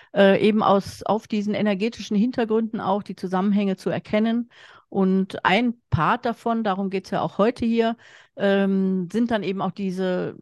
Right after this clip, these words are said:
Chakren, also diese Arbeit mit den Chakren und die Erkenntnis, was da im Moment mit unserer Zeit passiert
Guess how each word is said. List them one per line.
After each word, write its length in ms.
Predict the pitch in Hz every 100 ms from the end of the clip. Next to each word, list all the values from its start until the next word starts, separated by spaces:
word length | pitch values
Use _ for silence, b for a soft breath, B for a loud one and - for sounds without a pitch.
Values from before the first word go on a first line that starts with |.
| -
Chakren, 600 | 175 208 202 185 147 131
also 220 | - 165
diese 260 | 165 165 160
Arbeit 320 | 131 208 214
mit 100 | 208 202
den 120 | 190
Chakren 420 | - 202 - 190
und 140 | 175
die 60 | 185
Erkenntnis, 640 | 160 - 196 190 196 -
was 200 | 190 202
da 180 | - 170
im 120 | -
Moment 300 | 196 185 214
mit 160 | 208 180
unserer 280 | 190 185 175
Zeit 260 | - 214 -
passiert 480 | 170 - 175 208